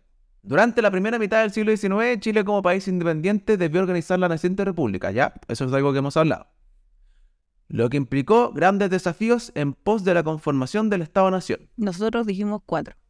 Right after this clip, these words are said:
Speaker 1: Claro, nosotros dijimos cuatro, pero ojo que la pregunta se refiere durante la primera mitad del siglo diecinueve.
Speaker 2: ¿Y cómo van a saber cuáles son las principales?
Speaker 1: Ahí el tema, pero calma. La pregunta.
Speaker 2: Ya.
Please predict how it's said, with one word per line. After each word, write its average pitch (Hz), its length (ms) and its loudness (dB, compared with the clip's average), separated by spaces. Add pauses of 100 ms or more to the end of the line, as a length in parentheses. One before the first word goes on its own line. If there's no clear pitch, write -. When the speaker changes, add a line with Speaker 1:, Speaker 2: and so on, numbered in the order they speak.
(300)
Speaker 1:
Claro, 98 280 2
nosotros 131 280 -2
dijimos 170 240 0
cuatro, - 280 -2 (100)
pero 240 520 0 (160)
ojo 165 240 -2
que 190 100 0
la 175 80 4
pregunta 156 340 -2
se - 100 -6
refiere 165 340 0
durante 156 400 -2
la 160 80 0
primera 147 280 -2
mitad 196 200 2
del 190 100 0
siglo 185 200 0
diecinueve. 180 340 -4 (320)
Speaker 2:
¿Y 196 120 -8
cómo 269 240 0
van 247 160 2
a 220 60 -2
saber 190 280 -4
cuáles 185 460 -4
son 180 160 -6
las 185 120 -6
principales? 185 560 -6 (380)
Speaker 1:
Ahí 101 260 -4
el 127 140 -2
tema, - 200 -2
pero 92 140 -2
calma. 95 300 -4 (640)
La 95 120 -2
pregunta. 120 420 -2 (1080)
Speaker 2:
Ya. 185 180 -10